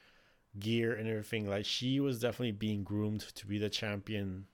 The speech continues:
this whole year. So it's just, uh,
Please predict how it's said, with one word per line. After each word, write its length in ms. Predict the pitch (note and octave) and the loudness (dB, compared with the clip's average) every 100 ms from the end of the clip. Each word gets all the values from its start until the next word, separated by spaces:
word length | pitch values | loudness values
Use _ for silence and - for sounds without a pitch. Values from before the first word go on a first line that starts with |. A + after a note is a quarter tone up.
| - - | -10 -4
this 260 | A2+ A2+ | -4 -4
whole 320 | - A2 A2 | -2 2 2
year. 360 | F#2+ F#2 B2 C3+ - - _ _ _ _ - | 2 2 2 0 -6 -20 _ _ _ _ -10
So 520 | - G#2 G2+ F#2 - _ - _ _ - | -4 -2 -2 -4 -10 _ -20 _ _ -10
it's 200 | G#2 - | -6 -2
just, 360 | A#2 A2+ - - | 0 0 -4 -2
uh, 320 | G#2 F#2+ | -2 -2